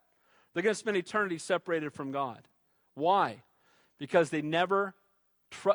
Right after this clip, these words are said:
they don't trust in him. They've rebelled against him. Guys, it's not enough to believe there is a God. The demons believe and tremble. Well, I believe in God. Well, what, you could even say, "Well, not only do I believe in God,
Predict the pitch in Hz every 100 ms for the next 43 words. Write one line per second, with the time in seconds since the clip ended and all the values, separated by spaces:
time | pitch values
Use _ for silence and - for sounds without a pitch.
0 | 170 185 196 - - 196 - 185 151 143
1 | 123 156 160 147 120 185 208 202 190 -
2 | 170 147 175 202 - 147 143 165 208 208
3 | 160 180 156 165 175 160 139 139 139 147
4 | 180 196 208 - 160 160 147 139 135 143
5 | 160 180 185 - - - 135 117 175 190
6 | 196 190 190 - - - - 139 135 147
7 | 170 175 180 165 _ _ _ - 147 147
8 | - 156 147 120 - _ _ _ _ _
9 | _ _ _ 123 156 165 180 202 196 202
10 | 214 175 208 - _ _ - 208 294 247
11 | 214 202 - 208 190 185 185 180 - _
12 | _ _ _ _ _ 165 226 330 214 190
13 | 185 180 196 170 139 202 285 127 139